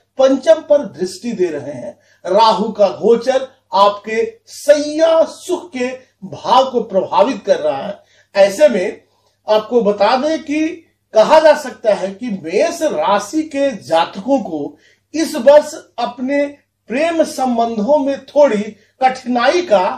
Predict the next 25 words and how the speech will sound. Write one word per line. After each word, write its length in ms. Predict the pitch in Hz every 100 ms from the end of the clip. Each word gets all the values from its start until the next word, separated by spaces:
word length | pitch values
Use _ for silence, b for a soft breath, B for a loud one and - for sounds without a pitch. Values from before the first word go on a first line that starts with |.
| - _ _
सामना 540 | - - 254 294 302 277
करना 320 | - - 170
पड़ 180 | - 143
सकता 400 | 156 - 160 151
है, 240 | 147 - _ _ _ -
इसलिए 420 | 240 254 247 302
उन्हें 280 | 311 214 262
सतर्क 460 | - 190 175 180 208
रहना 280 | 190 233 240
होगा। 400 | 214 254 294 - b b _
शनि 360 | - 285 349 392 330
एक 320 | 359 370 - 339 494 - _ _ _ _ _ _ _ 143
धीमा 420 | 131 269 320 320
ग्रह 240 | 190 165 151
है 240 | 143 139 _ _ _ _ _ _ _ _
जो 240 | 151 247 330 339
कि 360 | - 208 208 -
आपके 400 | 208 220 - 269 208
प्रेम 400 | - 233 285 247
में 260 | 269 208
बाधा 380 | 139 156 160 220
पैदा 300 | 180 151 151
कर 160 | - -
सकता 400 | - - - 120
है। 160 | 151